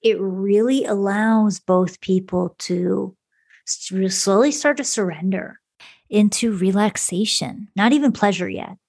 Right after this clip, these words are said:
to surrender into relaxation. Because, like, you are starting to get giddy and silly and you're allowing yourself to, like, fully be you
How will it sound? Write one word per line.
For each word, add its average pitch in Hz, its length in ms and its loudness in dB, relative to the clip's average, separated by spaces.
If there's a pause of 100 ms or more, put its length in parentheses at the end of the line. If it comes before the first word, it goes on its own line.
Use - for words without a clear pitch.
to - 80 -12
surrender 202 640 -2
into 202 320 0
relaxation. 185 1300 -4 (840)
Because, 202 420 -2
like, 196 300 -2 (100)
you 208 480 4
are 208 380 0
starting 226 540 0
to 226 100 -2
get 208 240 -2 (100)
giddy 214 480 2
and 208 140 -4
silly 233 580 0
and 208 120 -2
you're 208 100 -6
allowing 233 580 0
yourself 220 600 0
to, 208 80 -10
like, 196 260 -2 (240)
fully 220 320 4
be 208 140 0
you 190 680 0